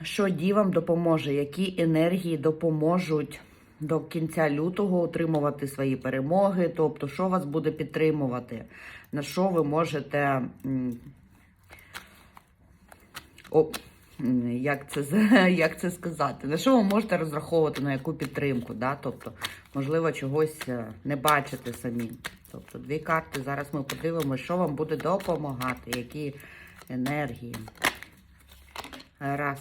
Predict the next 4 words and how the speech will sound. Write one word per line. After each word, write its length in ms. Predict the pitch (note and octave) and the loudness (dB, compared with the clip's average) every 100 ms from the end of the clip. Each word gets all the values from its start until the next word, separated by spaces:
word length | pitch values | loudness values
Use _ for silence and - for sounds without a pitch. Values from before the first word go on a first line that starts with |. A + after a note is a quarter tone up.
| - - - - - - _ - - _ - _ - - - - C4 C4 - | -12 -20 -20 -20 -20 -20 _ -20 -20 _ -20 _ -20 -20 -14 -2 -2 -2 -8
Два. 320 | C#3 C3 B2 - - - - - - _ _ _ _ _ - | -6 -6 -6 -12 -20 -20 -20 -20 -20 _ _ _ _ _ -14
І 60 | E3+ | -12
так. 400 | C3+ D3 C3+ - - - - _ _ _ _ - - - - - - - - - - - - - - - - - - - - - - - - - D#3+ | -8 -6 -8 -10 -18 -20 -20 _ _ _ _ -20 -20 -20 -20 -20 -20 -20 -20 -18 -14 -14 -14 -20 -18 -18 -20 -20 -20 -20 -20 -20 -20 -18 -18 -12 -8
Діва. 500 | D#3 F3+ E3 D3+ | -2 0 2 0